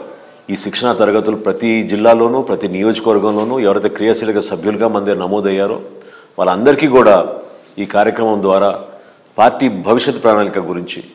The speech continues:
మన ప్రెసిడెంట్ గారి ఆశయాలను నెరవే-, నెరవేరే విధంగా మనం పనిచేసుకునేటట్టు ప్రతి ఒక్కరిని సిద్ధం చేయాలనే ఉద్దేశంతో ఈ కార్యక్రమాన్ని నిర్వహించబోతున్నాం. కాబట్టి దయచేసి మీరందరూ కూడా ప్రత్యేకంగా కృష్ణా, గుంటూరు జిల్లాకు సంబంధించిన వీర మహిళలు ఎవరికైతే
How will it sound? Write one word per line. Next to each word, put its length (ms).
మన 180
ప్రెసిడెంట్ 440
గారి 140
ఆశయాలను 540
నెరవే-, 260
నెరవేరే 400
విధంగా 300
మనం 280
పనిచేసుకునేటట్టు 1000
ప్రతి 200
ఒక్కరిని 300
సిద్ధం 460
చేయాలనే 240
ఉద్దేశంతో 840
ఈ 80
కార్యక్రమాన్ని 580
నిర్వహించబోతున్నాం. 720
కాబట్టి 280
దయచేసి 440
మీరందరూ 360
కూడా 240
ప్రత్యేకంగా 440
కృష్ణా, 340
గుంటూరు 400
జిల్లాకు 280
సంబంధించిన 400
వీర 200
మహిళలు 300
ఎవరికైతే 720